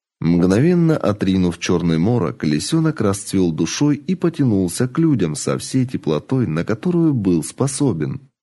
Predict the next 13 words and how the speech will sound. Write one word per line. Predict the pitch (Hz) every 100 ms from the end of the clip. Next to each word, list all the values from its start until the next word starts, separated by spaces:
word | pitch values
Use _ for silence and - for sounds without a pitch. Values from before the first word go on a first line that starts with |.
| _ _ _ _
Встреча | - 160 196 190 170
с | 113
дедушкой | 98 90 82 82 80
Такео | 80 80 110 104 95
и | 92
общение | - 85 92 90 82 82
со | 82 80
зрителями | 110 131 82 76 73 -
открыли | 71 67 - 165 160 151
лисёнку-оборотню | 120 107 107 104 - - 127 139 139 139 120 101
мир | 104 160 160
ярких | 131 92 80 - 92 113
красок, | - 139 87 -